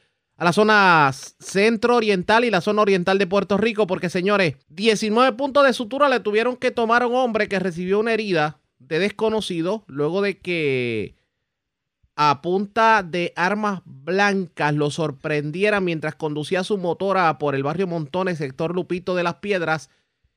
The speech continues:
y le quitara la motora a la fuerza. La información la tiene Francisco Colón, oficial de prensa de la policía en Humacao. Saludos, buenas tardes.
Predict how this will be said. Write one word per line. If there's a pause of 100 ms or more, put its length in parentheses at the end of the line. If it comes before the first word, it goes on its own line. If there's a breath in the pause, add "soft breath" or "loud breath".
(140)
y
le
quitara
la
motora (320)
a
la
fuerza. (220)
La
información
la
tiene
Francisco
Colón,
oficial
de
prensa
de
la
policía
en
Humacao.
Saludos,
buenas
tardes.